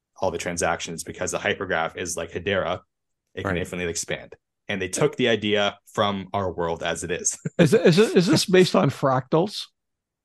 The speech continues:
Speaker 1: In what way?
Speaker 3: Uh, in, in it, in the way, it, well, you're talking about the way nature is constructed, and, and nature is constructed based on fractals and, and, and mathematics. Uh, or are you not familiar with that terminology? Or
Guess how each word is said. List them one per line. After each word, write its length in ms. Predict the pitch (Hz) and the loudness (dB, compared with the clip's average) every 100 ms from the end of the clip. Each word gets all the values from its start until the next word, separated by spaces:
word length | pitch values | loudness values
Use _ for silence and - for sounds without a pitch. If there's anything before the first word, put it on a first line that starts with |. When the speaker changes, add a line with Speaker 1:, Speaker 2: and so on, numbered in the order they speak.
| _ _ _ _ _ _ _ | _ _ _ _ _ _ _
Speaker 1:
In 140 | 117 | 0
what 140 | 107 101 | 2 2
way? 160 | 90 - _ _ _ _ - 453 - 339 | 0 -4 _ _ _ _ -16 -16 -10 2
Speaker 3:
Uh, 220 | 160 156 | 4 4
in, 200 | - 165 160 | 4 2 2
in 220 | 160 143 | 2 2
it, 220 | 139 127 | 0 -4
in 140 | - 143 | -6 -4
the 80 | 143 | -2
way, 140 | 139 | -2
it, 100 | 131 - | -4 -6
well, 260 | 143 131 | -4 -2
you're 80 | 139 | -2
talking 220 | 147 185 | 2 2
about 160 | 160 143 | 4 2
the 80 | 147 | 0
way 160 | 139 | -2
nature 520 | 127 151 139 - 139 | -2 -2 -4 -4 -4
is 220 | 113 117 - | -4 -4 -8
constructed, 800 | - 123 - 123 123 117 104 | -6 -6 0 2 2 0 -4
and, 160 | 107 107 | -2 -4
and 220 | - 117 | -4 0
nature 260 | 117 135 127 | 0 0 -2
is 80 | 120 | -6
constructed 720 | - 120 - 117 - 120 120 - - - _ - | -4 -4 0 -2 0 -6 -6 -16 -20 -20 _ -2
based 220 | - 123 | 0 2
on 160 | 131 117 | 0 0
fractals 680 | - 123 127 - 92 117 - | 2 2 2 0 -4 -4 -4
and, 220 | 123 123 | -2 -2
and, 280 | 170 117 117 | -2 -2 -2
and 240 | 147 101 | 0 2
mathematics. 880 | 120 117 - 113 123 110 98 - - _ _ _ - | 2 0 0 0 0 -2 -6 -10 -14 _ _ _ -2
Uh, 140 | 113 | 0
or 240 | 113 131 120 | 2 2 2
are 160 | 117 | 2
you 100 | 117 | 2
not 160 | 113 113 | 2 0
familiar 340 | - 131 135 | -2 0 0
with 120 | 139 139 | 0 0
that 160 | 135 | 0
terminology? 560 | 143 139 131 151 156 165 | 0 0 2 0 2 2
Or 520 | 139 123 120 127 - | 2 2 0 -2 -6